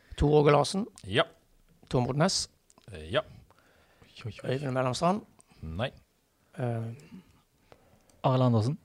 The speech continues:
Speaker 2: Ja.
Speaker 3: Asle Andersen.
Speaker 2: Ja.
Speaker 3: Oi, oi. Jostein Grindhaug.
Speaker 2: Nei.
Speaker 3: Eh, hva kan
Speaker 1: eh, Magnus Samuelsson.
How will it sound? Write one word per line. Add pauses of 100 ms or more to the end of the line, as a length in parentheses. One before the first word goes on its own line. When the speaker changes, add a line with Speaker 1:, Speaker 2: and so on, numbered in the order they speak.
(160)
Speaker 2:
Ja. (540)
Speaker 3:
Asle
Andersen. (500)
Speaker 2:
Ja. (560)
Speaker 3:
Oi,
oi. (240)
Jostein
Grindhaug. (1800)
Speaker 2:
Nei.
Speaker 3:
Eh, (800)
hva
kan
Speaker 1:
eh,
Magnus
Samuelsson.